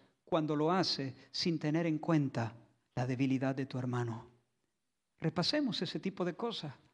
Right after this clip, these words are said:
Echemos la plomada del amor sobre el corazón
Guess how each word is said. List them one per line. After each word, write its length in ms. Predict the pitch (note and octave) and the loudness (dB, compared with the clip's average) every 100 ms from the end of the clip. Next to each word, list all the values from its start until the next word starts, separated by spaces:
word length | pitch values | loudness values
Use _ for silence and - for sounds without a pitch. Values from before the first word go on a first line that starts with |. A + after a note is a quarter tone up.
| _ _ _ _ _ _ _ | _ _ _ _ _ _ _
Echemos 360 | - C#4 B3+ A3+ | 4 6 8 8
la 140 | A3+ | 8
plomada 380 | G#3+ G3+ A#3+ G3 | 8 6 6 6
del 160 | E3+ | 8
amor 360 | E3 F3 G#3 C3+ | 8 8 6 4
sobre 240 | - E3+ | 2 4
el 80 | D#3+ | 2
corazón 720 | D#3 D3+ C#3 - G#3+ G3 C3 | 2 -2 0 2 2 4 2